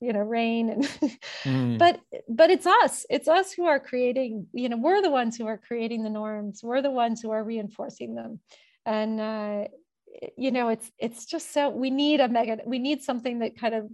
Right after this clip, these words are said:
Speaker 1: makes us go, "Oh, geez," you know, these are the mechanisms that are just keeping us in this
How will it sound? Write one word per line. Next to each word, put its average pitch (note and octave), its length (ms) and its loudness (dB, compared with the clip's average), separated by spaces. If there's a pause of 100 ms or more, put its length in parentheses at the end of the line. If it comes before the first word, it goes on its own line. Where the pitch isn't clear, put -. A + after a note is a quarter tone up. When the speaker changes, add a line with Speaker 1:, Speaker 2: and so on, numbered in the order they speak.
Speaker 1:
makes A#3 300 -4
us A#3+ 120 0
go, A3+ 300 -2
"Oh, F#4+ 320 4 (800)
geez," D4+ 540 2 (320)
you A#3 140 -2
know, A#3 100 0
these D#4+ 240 4
are E4 80 4
the C4+ 80 2
mechanisms A#3 760 -2
that A3+ 140 0
are A3 140 0
just E4 300 -4
keeping E4 420 2
us A#3 180 -6
in C#4+ 100 0
this A#3 280 -4